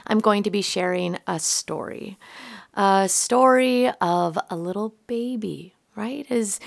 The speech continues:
as you think about, oh, past experiences and what you're going through right now, as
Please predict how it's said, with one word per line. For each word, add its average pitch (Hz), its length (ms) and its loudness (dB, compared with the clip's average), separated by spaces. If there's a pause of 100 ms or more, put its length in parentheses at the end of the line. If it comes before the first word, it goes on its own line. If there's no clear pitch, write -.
(240)
as 233 260 8
you 247 140 4
think 269 240 0
about, 226 480 10
oh, 220 160 8
past - 460 2
experiences 185 840 -2
and 175 140 -4
what 226 180 -4
you're 233 80 0
going 202 340 0
through 202 200 -4
right 180 280 0
now, 175 520 0 (400)
as 190 680 6